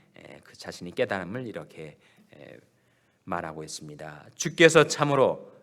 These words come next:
저희를 미끄러운 곳에 두시며 파멸에 던지시니 저희가 어찌 그리 졸지에 황폐되었는가. 놀람으로 전멸하였나이다.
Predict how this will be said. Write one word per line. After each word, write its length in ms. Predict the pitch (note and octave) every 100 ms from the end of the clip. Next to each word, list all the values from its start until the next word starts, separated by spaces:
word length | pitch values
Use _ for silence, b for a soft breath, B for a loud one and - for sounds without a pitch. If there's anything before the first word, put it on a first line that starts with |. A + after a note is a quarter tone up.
| -
저희를 380 | A2 F#2+ F#2
미끄러운 640 | F2 G2+ D#3 D3 C3+ C3 B2
곳에 640 | A#2+ A#2+ A#2+ A2+ A2 A2
두시며 560 | - - E3 D3 - - b b b b _
파멸에 800 | - D3+ D3+ D3 C#3+ C#3 C3+ C3+
던지시니 680 | - G2+ E2+ - E2 D2 - _ b b b
저희가 340 | - D3+ C#3 -
어찌 480 | D#3 D#3 - F3+ D#3+
그리 480 | E3 D#3+ D#3 -
졸지에 920 | - D3 C3+ C#3 - G#2+ G2 A#2 - - -
황폐되었는가. 1400 | - C3+ C#3+ C3+ C#3+ C3+ C3+ C3 F2 D#2+ D#2 D#2+ D#2+ D#2+ b b b b
놀람으로 1040 | A#2 B2+ B2+ A#2+ A#2+ B2 C3+ C3 - - -
전멸하였나이다. 1800 | - G#2 G2+ G2 G2+ A2 A#2+ G2+ - - F2 E2+ F#2+ D#2 C#2+ D2 B1+